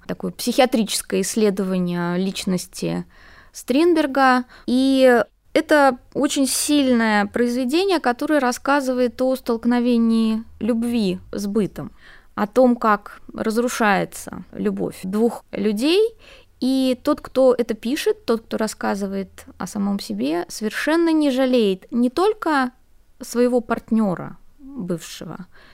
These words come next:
но и не жалеет самого себя. И мне кажется, что, э, Стринберг исповедью безумца предвосхищает постмодернистский роман двадцатого века. Мы говорили о том, что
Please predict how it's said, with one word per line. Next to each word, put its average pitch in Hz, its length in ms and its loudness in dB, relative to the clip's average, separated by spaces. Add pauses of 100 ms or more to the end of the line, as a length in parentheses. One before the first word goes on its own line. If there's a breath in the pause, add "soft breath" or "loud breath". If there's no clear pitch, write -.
(120)
но 294 240 2
и 247 320 -2
не 226 120 2
жалеет 214 720 -2
самого 190 480 -6
себя. 180 400 -12 (260 soft breath)
И 240 440 2
мне 277 220 2
кажется, 233 480 -2
что, 208 540 -4 (140 soft breath)
э, 202 220 -4
Стринберг 240 680 2
исповедью 208 580 -4
безумца 226 600 -4 (140)
предвосхищает 214 1000 -2 (480)
постмодернистский 202 1000 -4
роман 180 540 -4 (320 soft breath)
двадцатого 180 800 -6
века. 175 360 -10 (1300 soft breath)
Мы 269 120 0
говорили 339 300 4
о 294 100 6
том, 320 240 2
что 269 540 2